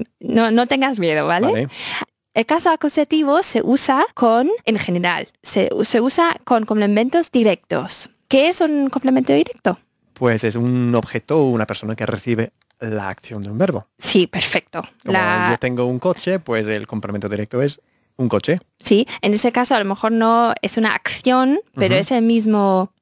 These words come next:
Speaker 2: Vale.
Speaker 1: la misma lógica, ¿no?
Speaker 2: Ujú.
Speaker 1: Co-, por ejemplo, yo me corté el pelo, ¿no?
Speaker 2: Ujú.
Speaker 1: El pelo recibe la acción de cortar, ¿no?
Speaker 2: Ujú, sí.
Speaker 1: Pero eso significa que en alemán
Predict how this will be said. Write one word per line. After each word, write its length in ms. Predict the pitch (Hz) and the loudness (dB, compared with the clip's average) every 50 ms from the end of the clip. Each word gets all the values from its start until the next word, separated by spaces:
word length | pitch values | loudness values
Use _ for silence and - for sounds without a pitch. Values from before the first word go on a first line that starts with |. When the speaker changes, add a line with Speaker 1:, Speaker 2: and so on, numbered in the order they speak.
| _ - | _ -4
Speaker 2:
Vale. 300 | 127 107 98 113 165 160 _ - | -4 -2 0 0 -2 -4 _ 0
Speaker 1:
la 240 | 208 202 190 175 | 2 2 2 2
misma 380 | 170 170 175 170 185 165 156 165 | 0 0 -2 -2 -2 0 0 2
lógica, 400 | 175 185 - - 180 160 - - - | 2 2 2 0 -6 -8 -8 -10 -6
¿no? 180 | - 208 247 311 - | -2 -2 -2 -2 0
Speaker 2:
Ujú. 120 | - 156 196 | -2 -2 -2
Speaker 1:
Co-, 120 | 190 - | -2 -4
por 220 | - - - 185 185 | -8 -6 -4 -4 -4
ejemplo, 320 | 170 - 175 175 180 165 | -2 -4 -6 -4 -2 -2
yo 180 | 165 185 196 202 | 0 2 2 2
me 140 | 226 233 | 2 0
corté 720 | 226 - 208 202 196 _ - 214 214 220 226 247 247 - 220 | 2 2 2 2 0 _ 0 2 2 4 4 4 2 2 0
el 100 | 214 208 | -2 0
pelo, 440 | - 240 247 247 226 240 285 392 - _ _ | 0 0 2 2 2 2 2 0 -2 _ _
¿no? 200 | - 220 214 247 | -2 0 0 0
Speaker 2:
Ujú. 80 | - 147 | 0 0
Speaker 1:
El 100 | 180 180 | -2 -2
pelo 320 | - 190 190 196 226 254 | -2 -2 0 2 0 0
recibe 420 | 220 190 180 - - 196 185 180 180 | 0 -2 -6 -4 -2 -2 0 0 0
la 300 | 175 165 160 160 - _ _ _ - | 0 0 -2 -2 -6 _ _ _ -8
acción 440 | - 180 - - - 185 175 170 170 | -8 -6 -4 0 2 2 2 2 0
de 220 | 170 160 156 156 - | 0 0 0 0 0
cortar, 440 | - 170 - - - - - - - - | 0 -2 -2 -2 -4 -2 -2 -2 -4 -2
¿no? 160 | - 294 453 - | 0 0 2 2
Speaker 2:
Ujú, 140 | 147 180 170 - - - | 0 -2 -2 -6 -10 -6
sí. 100 | 120 131 190 | -6 -6 -4
Speaker 1:
Pero 180 | - 202 190 - _ _ _ - | 0 0 -2 -2 _ _ _ -2
eso 380 | - 247 - - 311 302 311 311 - - - - - - - - 220 | -2 0 0 2 2 2 2 0 -4 -18 -20 -20 -20 -18 -6 -4 -4
significa 600 | 220 - 247 240 233 226 - 302 302 - 277 277 285 | -2 0 2 2 2 4 2 2 2 2 0 0 0
que 100 | - 254 | 0 0
en 100 | 226 214 | 0 0
alemán 440 | 208 208 202 208 214 226 247 277 | 0 0 0 0 2 2 2 0